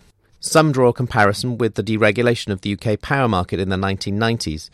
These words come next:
when monopolistic gas and electricity companies were exposed to competition. But it may be worse than that for the banks. The likes of Apple Pay and PayPal are popular brands that are capturing the all-important relationship with the consumer, leaving partner banks to do the routine, regulated, behind-the-scenes work.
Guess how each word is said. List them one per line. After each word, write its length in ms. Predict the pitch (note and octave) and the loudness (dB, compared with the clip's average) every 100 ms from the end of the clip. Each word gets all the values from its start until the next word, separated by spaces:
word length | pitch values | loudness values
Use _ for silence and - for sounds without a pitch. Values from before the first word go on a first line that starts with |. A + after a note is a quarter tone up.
| - | -4
when 260 | B2 A2+ | 0 2
monopolistic 680 | A#2+ B2+ - C3 C3+ - - | 2 0 0 -2 -2 -4 -2
gas 260 | B2 G#2+ - | 0 0 -2
and 100 | G2+ | -2
electricity 540 | F#2+ F#2+ C3+ - - | -2 -2 -6 -6 -10
companies 560 | - F#2+ F#2 F2+ F2 - | -6 -6 -4 -6 -6 -10
were 120 | - G#2+ | -6 -6
exposed 480 | - - A2 G2+ | -4 0 0 0
to 60 | - | -4
competition. 640 | - F#2 - A#2+ - D#2 - _ - | -6 -6 -4 -6 -4 -8 -10 _ -4
But 120 | C3 | -2
it 80 | D3 | 0
may 140 | F3 | 0
be 120 | E3+ | 0
worse 320 | D#3 E3+ D#3+ - | 2 2 2 0
than 120 | G2 | -2
that 180 | F2 - | -2 -4
for 80 | |
the 80 | F2+ | -8
banks. 520 | E2 D#2 C2 - - - _ _ | -4 -4 -4 -10 -14 -16 _ _
The 80 | - | -2
likes 300 | C3+ C#3+ - | 2 2 0
of 100 | B2+ | -6
Apple 280 | - A#2+ A#2+ | -4 -4 -4
Pay 340 | - A#2 A#2 A2+ | 0 2 2 0
and 140 | G2 | -4
PayPal 560 | G#2+ A2 - F#2+ G2+ - | -2 -2 0 0 2 -2
are 80 | - | -6
popular 380 | - - A#2 | -6 -2 -2
brands 420 | A2 B2+ A2+ F#2+ F#2 | 4 6 6 2 -2
that 120 | G2 | -4
are 140 | G#2+ - | -4 -4
capturing 380 | - - G#2+ G#2 | -4 -2 -2 0
the 120 | G2+ | 0
all-important 640 | A2 G#2+ G#2 G#2+ G2 G2+ | 2 0 -2 -4 -4 -2
relationship 560 | G#2+ A#2 A#2 G2+ - - | 0 0 -2 -6 -8 -10
with 120 | F2 | -12
the 40 | |
consumer, 580 | - G#2 - B2 G2+ D#2+ _ - | -8 -8 -4 -4 -4 -8 _ -4
leaving 260 | B2 A#2+ A2 | -2 0 -2
partner 380 | - D#3 - | 2 2 2
banks 400 | G#2 F#2 F#2 - | 2 0 0 -6
to 120 | - G2 | -10 -4
do 140 | A2 | -2
the 100 | G2+ | -2
routine, 520 | F#2 F#2 A#2 G#2+ G#2 | -4 -2 -2 0 0
regulated, 580 | G2+ A2 A2 G2+ - F#2+ | -2 -2 0 -2 -2 -6
behind-the-scenes 720 | G#2+ G#2 G#2+ G2+ - B2 A#2+ | -4 -2 -2 -2 -4 -4 -4
work. 320 | F#2+ E2+ D2 | -4 -6 -8